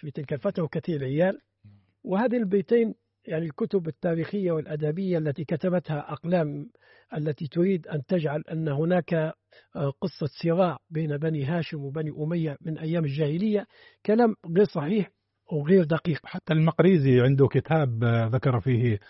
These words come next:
Speaker 2: اختلاف بين ال-، ال-،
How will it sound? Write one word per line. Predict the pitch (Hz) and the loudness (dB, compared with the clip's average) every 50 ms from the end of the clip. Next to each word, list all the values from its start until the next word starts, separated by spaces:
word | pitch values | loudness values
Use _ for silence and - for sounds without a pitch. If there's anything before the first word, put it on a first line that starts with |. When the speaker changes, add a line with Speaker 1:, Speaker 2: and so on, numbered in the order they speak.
| - - _ - | -20 -20 _ -8
Speaker 2:
اختلاف | 131 - - - 139 131 135 131 - _ - | -8 -6 0 2 2 4 4 2 0 _ 0
بين | 123 117 113 | 2 2 4
ال-، | 117 110 110 107 104 104 101 101 98 98 95 92 95 _ _ _ _ _ - - | 4 4 4 4 4 2 2 0 0 -2 -4 -6 -8 _ _ _ _ _ -10 -6
ال-، | 113 110 110 107 101 101 98 95 95 95 95 95 95 98 | -4 -2 -2 -2 -2 -2 -4 -4 -4 -4 -6 -6 -8 -10